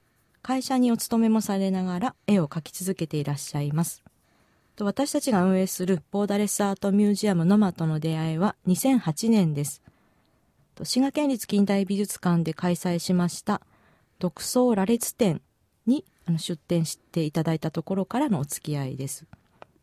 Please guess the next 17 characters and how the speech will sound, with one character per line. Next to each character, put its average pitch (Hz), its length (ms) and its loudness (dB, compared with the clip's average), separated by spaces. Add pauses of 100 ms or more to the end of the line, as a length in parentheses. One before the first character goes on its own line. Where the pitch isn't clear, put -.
(460)
で、 185 80 -2
鈴 214 260 0
木 - 80 -4
さ 240 140 4
ん 226 40 6
は 220 80 4
こ 208 120 0
れ 226 100 4
を 226 60 2
皮 196 320 -2
切 208 120 -4
り 196 120 2
に、 208 200 6 (260)
二 180 100 2
千 196 260 4
十 214 240 2
年、 165 240 2